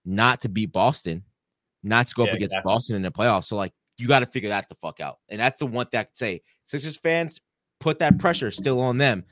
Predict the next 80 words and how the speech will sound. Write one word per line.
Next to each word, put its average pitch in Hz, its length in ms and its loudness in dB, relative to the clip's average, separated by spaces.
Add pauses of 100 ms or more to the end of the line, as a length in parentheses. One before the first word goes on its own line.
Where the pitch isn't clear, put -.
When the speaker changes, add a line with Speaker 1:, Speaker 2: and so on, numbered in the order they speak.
(140)
Speaker 1:
till 113 120 -6
we 107 80 -4
still 123 140 0
need 113 100 -2
more 104 140 -2
weapons. 95 360 -4
Speaker 2:
Yeah. 92 120 -2 (200)
Speaker 1:
That's 101 240 -6
it. 85 220 -10
Speaker 2:
Yeah. 123 120 4
Speaker 1:
That's 117 100 2
all 95 100 -2
I 85 80 -6
can - 80 -20
say. - 100 -14
Speaker 2:
I 123 100 -2
Speaker 1:
Yeah. - 60 -6
Speaker 2:
think 139 220 -2
Speaker 1:
I, 139 140 2
Speaker 2:
that 127 180 6
Speaker 1:
I 135 40 6
Speaker 2:
was 143 80 2
Speaker 1:
agree 127 140 2
with 113 60 -4
Speaker 2:
kind 165 100 -8
Speaker 1:
you, 165 80 -8
though. 151 60 -10 (460)
Speaker 2:
that 120 100 6
was 143 120 0
kind 139 160 4
of 123 80 -4
the - 60 -14
feeling, 117 300 -2
too, 120 220 -2
of, 95 100 -6
like, 98 260 -2 (600)
texting 131 220 0
my 113 120 2
other 107 160 0
buddies 104 320 -2
about 104 280 4
it. 104 220 -2
Like, 104 120 -6
my 110 100 0
one 110 160 -2
buddy 104 180 0
texted 98 280 -6
me, 104 40 -10
he's 92 80 -12
like, 87 120 -8
"Fuck, 90 300 -6
dude, 87 180 -10
like, 87 140 -8
they're 101 120 -8
bringing 87 220 -10
us 80 100 -18
back 82 240 -8
in." 90 220 -12 (340)
Like, 269 140 -4
they, 214 100 -2
they, 131 180 4
Speaker 1:
<laughs> 156 80 0
Speaker 2:
we, 156 120 4
Speaker 1:
Yeah, 147 160 6
Speaker 2:
we 131 100 2
Speaker 1:
yeah. - 80 2
Speaker 2:
know 165 280 6
it's 131 140 -2
wrong. 117 300 2
We 120 120 -2
know 127 200 6
Speaker 1:
Yeah. 135 80 4
Speaker 2:
it's 123 100 -2
wrong 123 180 2
to 113 40 -6
be 104 100 -4
brought 110 260 2
back 107 240 0
in 110 180 -4
because 101 360 -6